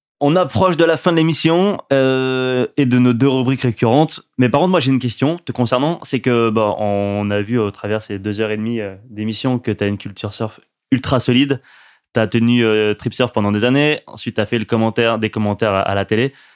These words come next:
T'as jamais été tenté d'aller plus loin, c'est-à-dire de diversifier, genre d'écrire des livres sur le surf,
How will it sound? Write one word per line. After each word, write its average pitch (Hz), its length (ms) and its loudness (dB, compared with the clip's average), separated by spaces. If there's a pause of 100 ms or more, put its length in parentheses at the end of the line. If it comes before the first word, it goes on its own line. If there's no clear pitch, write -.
(640)
T'as 127 120 2
jamais 151 200 2
été 180 140 0
tenté 160 300 0
d'aller 135 200 2
plus 135 180 -6
loin, 165 180 0
c'est-à-dire 135 260 0
de 127 80 2
diversifier, 131 840 -2
genre 120 260 0 (140)
d'écrire 135 420 0
des 127 220 4
livres 147 440 0
sur - 140 -4
le 127 120 2
surf, 135 380 0